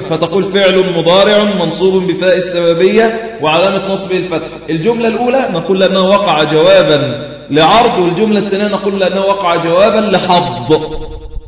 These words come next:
خلاص كده يا مشايخ؟ لكن في الحالتين منصوب بالفتحة، وممكن تشيل و-، الفاء السببية وتحط مكانها واو المعية، تقول: "هل"، تقول: "ألا تستمع الدرس وتفهم؟" أو تقول: "هل تستمع الدرس وتفهم؟" تقول: "تفهم"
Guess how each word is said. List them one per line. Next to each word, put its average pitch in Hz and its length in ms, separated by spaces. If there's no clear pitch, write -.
خلاص 170 280
كده 196 100
يا 196 60
مشايخ؟ 214 340
لكن 190 240
في 208 120
الحالتين 202 380
منصوب 196 320
بالفتحة، 165 360
وممكن 262 460
تشيل 240 360
و-، 226 80
الفاء 196 460
السببية 196 440
وتحط 220 360
مكانها 190 380
واو 196 260
المعية، 143 440
تقول: 175 300
"هل"، 170 360
تقول: 175 360
"ألا 175 680
تستمع 190 640
الدرس 165 480
وتفهم؟" 170 680
أو 180 120
تقول: 180 300
"هل 160 720
تستمع 151 560
الدرس 156 400
وتفهم؟" 160 560
تقول: 175 340
"تفهم" 160 300